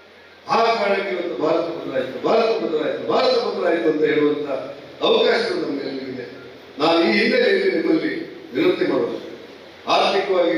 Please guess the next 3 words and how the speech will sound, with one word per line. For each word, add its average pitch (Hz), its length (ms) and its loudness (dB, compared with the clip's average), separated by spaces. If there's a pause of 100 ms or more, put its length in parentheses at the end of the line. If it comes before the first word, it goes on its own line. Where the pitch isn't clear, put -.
(100)
ಶೈಕ್ಷಣಿಕವಾಗಿ, 185 680 0 (160)
ಸಾಮಾಜಿಕವಾಗಿ, 196 760 2 (520)
ರಾಜಕೀಯವಾಗಿ 202 720 2